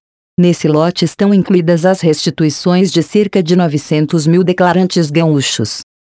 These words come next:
A Caixa Econômica Federal antecipou o pagamento do abono salarial para quinze de maio aos trabalhadores nascidos entre julho e dezembro com empregadores residentes no Rio Grande do Sul.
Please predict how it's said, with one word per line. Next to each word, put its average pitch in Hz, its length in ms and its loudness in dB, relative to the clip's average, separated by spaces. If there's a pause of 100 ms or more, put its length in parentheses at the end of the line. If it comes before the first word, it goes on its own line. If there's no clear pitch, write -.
A 165 120 -2
Caixa 123 420 -2
Econômica 170 720 2
Federal 147 460 0
antecipou 175 640 0
o 170 40 -2
pagamento 170 640 0
do 151 80 0
abono 160 380 2
salarial 170 680 2
para 175 200 0
quinze 175 400 2
de 156 160 0
maio 165 360 2
aos 151 160 0
trabalhadores 151 800 0
nascidos 165 600 0
entre 156 280 0
julho 175 360 0
e 170 40 2
dezembro 175 600 0
com 190 160 0
empregadores 175 800 0
residentes 160 720 0
no 185 120 4
Rio 175 200 0
Grande 165 460 0
do 143 140 0
Sul. 135 340 0